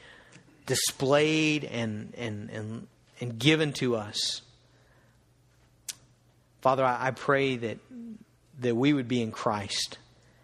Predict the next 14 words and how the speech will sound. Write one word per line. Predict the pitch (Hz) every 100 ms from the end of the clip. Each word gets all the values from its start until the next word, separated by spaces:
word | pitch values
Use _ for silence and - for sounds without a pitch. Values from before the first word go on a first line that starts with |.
| - _ _ _ _ _ _
Father, | 131 127
that | 120
we | 120 131
would | 120
believe | 117 120 135 127
what, | 123 120 -
what | 131 -
you | 127
have | 113
told | - 123 123
us | 107 101 -
about, | 110 113 113 - - -
about | 120 107 98
sin | - 139 139 147